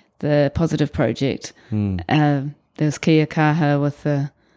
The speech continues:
Speaker 1: the unicorn, so it's kind
Speaker 2: Mm-hmm.
Speaker 1: of very pop arty in a way, isn't it?
Speaker 2: Yeah.
Speaker 1: And, um, simple, sort of flat use of colour.
Speaker 2: Yep.
Speaker 1: But really cool, and I love the way it's connected to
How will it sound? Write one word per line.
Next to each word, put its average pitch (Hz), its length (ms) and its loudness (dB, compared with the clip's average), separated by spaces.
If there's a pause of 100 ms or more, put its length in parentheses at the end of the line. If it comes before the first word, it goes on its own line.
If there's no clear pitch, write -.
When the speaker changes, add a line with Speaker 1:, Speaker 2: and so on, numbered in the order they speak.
(340)
Speaker 1:
the 165 120 2
unicorn, 175 680 4
so 185 160 2
it's 101 160 2
kind 185 160 4
Speaker 2:
Mm-hmm. 180 80 4
Speaker 1:
of 165 40 -4
very 190 260 4
pop 175 340 0
arty 151 600 2
in 147 120 4
a 143 60 0
way, 143 280 0
isn't 156 220 -2
it? 104 160 -4 (100)
Speaker 2:
Yeah. 123 380 0
Speaker 1:
And, 147 360 2
um, 147 240 2
simple, 156 720 0 (320)
sort 185 140 -8
of 156 60 -10
flat - 480 -2 (880)
use 165 260 0
of 143 140 -4
colour. 165 460 0 (120)
Speaker 2:
Yep. 98 260 0 (280)
Speaker 1:
But 160 280 2
really 170 360 4
cool, 156 260 2
and 151 120 4
I 151 80 2
love 170 320 2
the 139 80 -2
way 139 280 2
it's - 200 -6
connected - 420 -2
to 143 320 -4